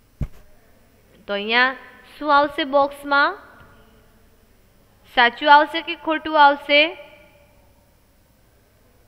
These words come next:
આપણે આગલા લેક્ચરમાં શું કર્યું હતું? ખોટું. શું કરવા?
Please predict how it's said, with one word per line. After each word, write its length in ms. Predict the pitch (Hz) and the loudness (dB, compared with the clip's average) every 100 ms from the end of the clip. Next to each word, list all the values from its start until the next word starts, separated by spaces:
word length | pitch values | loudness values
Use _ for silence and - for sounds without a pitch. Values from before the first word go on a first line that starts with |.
| _ _ - | _ _ -8
આપણે 260 | 202 226 | -6 0
આગલા 280 | 233 220 240 | 0 0 -2
લેક્ચરમાં 500 | 247 247 269 262 277 | -4 -4 -4 -4 -6
શું 220 | 269 294 | -8 -12
કર્યું 320 | 285 294 285 294 | -4 -4 -4 -8
હતું? 380 | 294 330 453 - - _ _ - | -8 -6 -8 -10 -20 _ _ -4
ખોટું. 560 | 302 294 294 214 165 - - _ _ _ _ _ _ _ _ _ - - | -2 -2 -4 -12 -12 -16 -20 _ _ _ _ _ _ _ _ _ -20 -14
શું 120 | 285 | -8
કરવા? 680 | 302 285 285 277 269 277 | -2 0 4 6 6 4